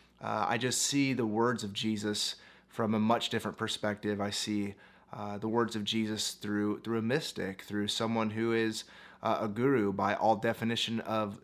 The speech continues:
the label. A guru is, is the one who dissolves darkness and the bringer of light. And, uh, you know, that's what Jesus, I think, was, was doing, was saying that,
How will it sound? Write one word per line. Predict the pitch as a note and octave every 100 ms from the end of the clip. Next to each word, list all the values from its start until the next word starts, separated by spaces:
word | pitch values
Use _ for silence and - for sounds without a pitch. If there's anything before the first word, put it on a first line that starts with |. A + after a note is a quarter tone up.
| - -
the | G2+
label. | G2+ G#2 C#3 A2 F#2 G2
A |
guru | G2+ A2 B2 A2
is, | G2+ G2+ -
is | - G2+
the | A2
one | G2+ A2+
who | A2+ A2
dissolves | G#2+ G2+ G#2 A2 G#2
darkness | G#2 F#2+ A2 F#2 D#2+ - - - - - - _
and | G#2 G#2
the |
bringer | G2 G#2+ A2+ A2
of | G2 F#2+
light. | F#2+ G2+ A#2+ F2 - F#2+
And, | G#2 G2+ G2+
uh, | G2 F#2+ - - - -
you | A#2+
know, | A2 G2+ A2 - F#2
that's | G#2+ A2+
what | B2+
Jesus, | G#2 A#2 A#2 A2+ G#2 - -
I | G#2
think, | G#2 A2+ A2 -
was, | A2 A2+ G2+ F#2+ -
was | A2 G2
doing, | G2+ A2 C#3+ G2+ G2
was | G2 G2 G2 - - - - -
saying | - B2 D3+ G#2+
that, | G2+